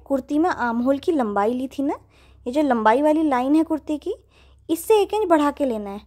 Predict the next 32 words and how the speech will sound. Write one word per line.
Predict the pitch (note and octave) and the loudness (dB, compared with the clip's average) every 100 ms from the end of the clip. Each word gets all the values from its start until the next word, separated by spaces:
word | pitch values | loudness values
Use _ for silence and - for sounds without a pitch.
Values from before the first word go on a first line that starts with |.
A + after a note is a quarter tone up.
| - | -8
तो | D#4 | -6
ये | F4+ | -4
सात | D#4+ C#4+ E4 | 0 0 0
इंच | E4+ | -2
का | F4 F4+ | 0 0
मैंने | F4 F4 | 0 0
लिया | E4 D#4 | 0 -2
था | D#4 E4+ | -2 -2
आर्म | D4+ | 0
होल, | D4 G4+ - _ _ _ _ - | 0 -2 -4 _ _ _ _ -6
तो | F4 D#5 F#5+ | -2 -2 -2
इसमें | B3+ D4 E4+ F4 | -2 -2 0 0
मैं | F4+ A4+ F#4 | 0 0 2
आठ | D4+ D#4+ | 0 2
इंच | F#4+ | -2
पे | F#4 | 0
निशान | D#4+ B3 B3+ G#3 | -2 -2 -4 -6
लगाऊंगी। | F#3+ F#3 F3+ F3 G#3 _ _ _ _ _ - | -6 -10 -12 -14 -18 _ _ _ _ _ -8
तो | |
यहाँ | A#3+ A#3+ C#4+ | -2 2 2
फोल्डेड | D#4 D#4 D#4 | 2 0 2
वाली | D#4 D#4 D#4+ | 0 0 -2
साइड | D#4 C#4+ C#4 | -2 -4 -4
से | D4+ E4 - - | -6 -6 -8 -10
आठ | G#3+ A3 | -8 -4
इंच | B3 A#3 | -6 -6
पे | B3+ | -6
निशान | B3+ C4+ B3+ | -6 -4 -4
लगा | B3 A#3+ | -2 -2
लेना | B3 B3 C4 | -4 -4 -4
है | D#4+ - _ _ _ _ _ _ _ - | -6 -10 _ _ _ _ _ _ _ -4
और | A#3+ A#3 A#3 | 0 2 2